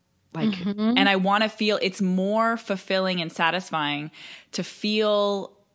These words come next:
Speaker 1: a, an inspiration for something, a pull somewhere, and to follow it than it is to, like, plan, "Oh my gosh." I'm, like, just
Speaker 2: Yes.
Speaker 1: having an aha while I'm saying this.
Speaker 2: I, me too. I'm like,
Speaker 1: Because
Speaker 2: "Yes."
Speaker 1: than it is to plan it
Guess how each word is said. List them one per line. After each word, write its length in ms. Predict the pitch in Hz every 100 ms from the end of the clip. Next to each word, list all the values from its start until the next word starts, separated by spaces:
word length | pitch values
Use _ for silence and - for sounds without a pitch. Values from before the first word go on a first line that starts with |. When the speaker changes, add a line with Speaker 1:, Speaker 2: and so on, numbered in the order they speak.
| -
Speaker 1:
a, 320 | 175 175 170
an 140 | 170
inspiration 760 | 135 180 - 180 170 175 - 202
for 100 | 208
something, 400 | 202 202 208 202
a 100 | 165
pull 420 | - - 202 202
somewhere, 580 | 208 226 214 220 226 226
and 200 | - 170
to 80 | 165
follow 500 | - 160 170 202 220
it 260 | 247 - - - -
than 120 | 185
it 140 | 180 175
is 240 | 170 170
to, 200 | - 165
like, 400 | 160 160 - -
plan, 760 | - 196 185 175 170 160 170 180 _ _ _ -
"Oh 140 | 175
my 160 | 170 165
gosh." 520 | 214 170 - - - _ _ _ -
I'm, 120 | 180
like, 200 | 196 175
just 100 | 175
Speaker 2:
Yes. 100 | 190
Speaker 1:
having 240 | 202 180 175
an 80 | 170
aha 380 | 160 170 170 160
while 140 | 160
I'm 100 | 160
saying 280 | 175 202 180
this. 420 | 113 180 - - _ - -
Speaker 2:
I, 180 | 226 269
me 220 | 254 294 285
too. 220 | 359 359
I'm 220 | 208 185
like, 80 | 185
Speaker 1:
Because 420 | 226 220 196 190
Speaker 2:
"Yes." 300 | 294 302 214 - 185
Speaker 1:
than 160 | 190 185
it 160 | 185 185
is 220 | 180 185
to 100 | 175
plan 580 | - - 190 190 175 143
it 400 | 131 - -